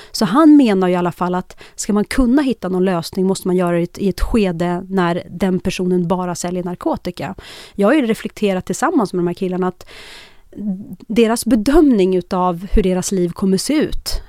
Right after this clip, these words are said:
ehm, är ju inte så ljus. Den är ju väldigt mörk. De har ju en uppfattning om att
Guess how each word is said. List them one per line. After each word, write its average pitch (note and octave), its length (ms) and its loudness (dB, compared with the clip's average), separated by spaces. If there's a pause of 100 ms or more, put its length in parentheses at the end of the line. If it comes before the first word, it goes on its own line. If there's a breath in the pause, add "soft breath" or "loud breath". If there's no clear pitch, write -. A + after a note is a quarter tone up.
ehm, F#3+ 560 -4
är A3 80 0
ju G#3 120 4
inte F#3 260 -2
så - 140 0
ljus. G3+ 340 0
Den G#3 120 2
är C4 80 4
ju G#3 60 -2
väldigt F3 340 0
mörk. G3+ 440 0 (140 soft breath)
De G3+ 200 0
har C4 120 2
ju D4+ 60 4
en A#3+ 120 0 (200)
uppfattning - 800 -2
om F#3+ 200 2
att - 280 -6